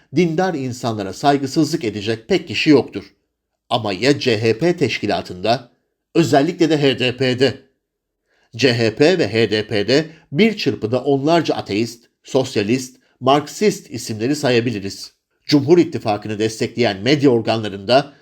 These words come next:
evet, müstehcen fotoğrafları henüz bünyelerinden atamayanlar var. Ama hiçbirinde dindar insanlara gerici, yobaz diye hakaret eden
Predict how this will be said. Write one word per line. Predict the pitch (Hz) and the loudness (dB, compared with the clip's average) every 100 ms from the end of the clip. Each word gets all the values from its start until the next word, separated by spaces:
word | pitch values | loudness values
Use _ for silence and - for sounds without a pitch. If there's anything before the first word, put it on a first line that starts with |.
| _ _ 175 | _ _ 0
evet, | 123 - 131 | 0 -2 -8
müstehcen | 135 - 160 - 190 180 | -10 -2 -2 0 -4 -4
fotoğrafları | 156 113 110 104 101 110 101 | -4 -4 0 -2 -2 -4 -2
henüz | 170 175 143 107 | 0 0 -2 -2
bünyelerinden | 143 156 156 131 131 156 160 | -2 2 2 2 0 -4 -4
atamayanlar | 123 156 131 131 117 117 113 | -6 -4 -4 -4 -2 -2 -2
var. | 101 95 - _ _ _ _ | -2 -8 -12 _ _ _ _
Ama | 131 120 - | 0 0 0
hiçbirinde | 202 196 - 104 90 95 139 156 - _ 131 | 0 2 2 0 0 0 0 0 -12 _ 0
dindar | 180 160 180 190 | 0 2 0 0
insanlara | 131 127 123 113 107 101 123 - _ - | -4 -6 -4 -4 -2 0 -2 -2 _ -2
gerici, | 131 170 156 120 135 139 | 4 4 2 -2 -6 -6
yobaz | 139 151 139 165 175 113 104 | 2 2 4 2 0 -2 -4
diye | 101 | -4
hakaret | 101 123 143 135 156 160 | -4 -6 0 0 0 -4
eden | 101 101 127 | -4 -4 -4